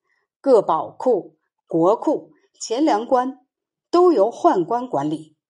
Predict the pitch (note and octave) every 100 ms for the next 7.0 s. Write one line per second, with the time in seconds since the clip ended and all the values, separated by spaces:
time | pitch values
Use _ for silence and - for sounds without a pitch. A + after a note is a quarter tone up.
0 | _ _ _ _ _ - D4+ D#4+ G3+ G3+
1 | G#3+ G3+ G3+ F#3 - - G#3+ D#3+ - _
2 | _ - - F#3 A#3 C4 F3+ - C#4 G#3
3 | F3+ C4+ C#4 D3+ A3+ E3+ G#3 G#3 - _
4 | _ _ _ _ B3 C4+ D4+ D#4 D#4+ A3
5 | B3+ C4 C#4 A3+ D#3+ E3+ F3 A#3 A#3 -
6 | C4+ C4 B3+ B3 - G#3+ G#3+ G#3 G#3